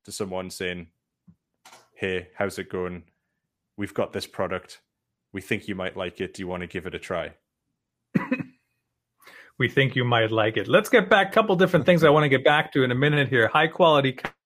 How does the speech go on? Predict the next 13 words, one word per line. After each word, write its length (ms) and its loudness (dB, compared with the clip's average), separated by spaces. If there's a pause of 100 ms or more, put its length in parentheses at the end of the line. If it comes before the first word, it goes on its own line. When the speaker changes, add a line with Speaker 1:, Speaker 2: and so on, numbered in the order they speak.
Speaker 2:
content, 640 0 (500)
um, 200 4
your 180 6
report, 520 2
which 220 -4
is, 120 -6
which 180 -4
is 100 -4
actually 240 -2
what 140 -6
prompted 520 0 (300)
our 200 2
conversation. 760 -2